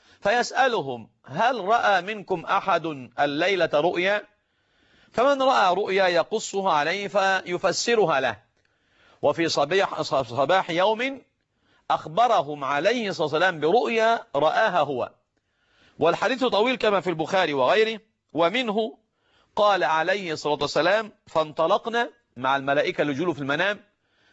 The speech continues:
"فانطلقنا فأتينا على مثل التنور"، التنور معروف هو الفرن. قال الراوي: "وأحسب أنه كان يقول"،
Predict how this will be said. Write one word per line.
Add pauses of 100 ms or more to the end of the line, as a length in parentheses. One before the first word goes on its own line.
"فانطلقنا
فأتينا
على
مثل
التنور"، (100)
التنور
معروف
هو
الفرن. (800)
قال
الراوي:
"وأحسب
أنه
كان
يقول"،